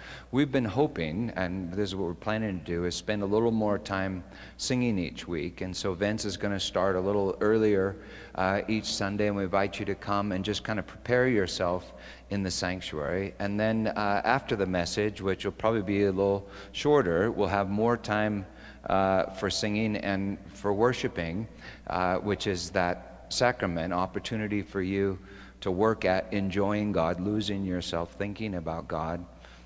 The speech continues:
And then I'll give, uh, each week, uh, the benediction, which will kinda, like, be the bless you.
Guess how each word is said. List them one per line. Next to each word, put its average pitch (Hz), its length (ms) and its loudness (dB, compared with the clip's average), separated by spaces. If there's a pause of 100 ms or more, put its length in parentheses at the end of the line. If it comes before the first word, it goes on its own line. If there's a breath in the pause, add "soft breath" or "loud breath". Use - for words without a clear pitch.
(160 loud breath)
And 92 320 -2
then 113 300 2
I'll 127 240 6
give, 123 560 4
uh, 101 300 4
each 113 260 0
week, 107 380 0
uh, 90 180 0
the 101 100 4
benediction, 101 720 0
which 95 200 -2
will 107 80 -2
kinda, 120 360 0
like, 92 320 2
be 95 200 0
the 87 340 0
bless 98 340 0
you. 95 280 0